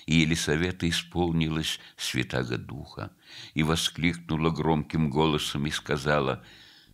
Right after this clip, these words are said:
«Благословенна ты между жёнами,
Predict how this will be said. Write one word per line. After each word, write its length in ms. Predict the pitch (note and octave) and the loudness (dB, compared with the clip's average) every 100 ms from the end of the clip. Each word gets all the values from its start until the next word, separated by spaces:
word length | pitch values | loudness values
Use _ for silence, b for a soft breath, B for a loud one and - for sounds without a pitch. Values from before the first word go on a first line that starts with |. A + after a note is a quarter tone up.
| - | -8
«Благословенна 1200 | A#1 D#2 F#2+ F#2 - F2+ G2+ F#2+ G#2+ G#2 G2+ G2+ | 0 2 4 2 0 2 2 4 4 4 2 2
ты 560 | - - F#2 F#2 - B B | 0 2 4 4 0 B B
между 460 | D#2 F2+ E2+ F2+ F#2 | 2 2 2 0 0
жёнами, 720 | - E2 F#2 F2+ F2 E2+ E2 | 2 4 4 4 2 2 -2